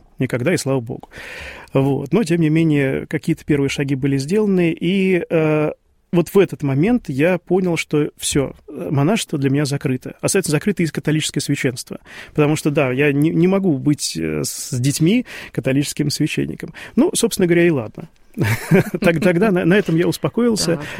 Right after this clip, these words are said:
Speaker 1: а, спокойно уехал домой, а, и какое-то время еще,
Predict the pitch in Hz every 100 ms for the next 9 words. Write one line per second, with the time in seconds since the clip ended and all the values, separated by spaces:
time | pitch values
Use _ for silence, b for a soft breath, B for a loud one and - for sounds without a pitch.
0 | 165 - 143 139 139 - 165 160 147 143
1 | 139 143 131 135 190 214 B B B -
2 | 147 139 139 139 139 135 135 135 131 131
3 | 127 131 - 53 - - - 285 196 214
4 | 208 - - 170 208 - 143 160 233 214
5 | 170 160 - 175 190 180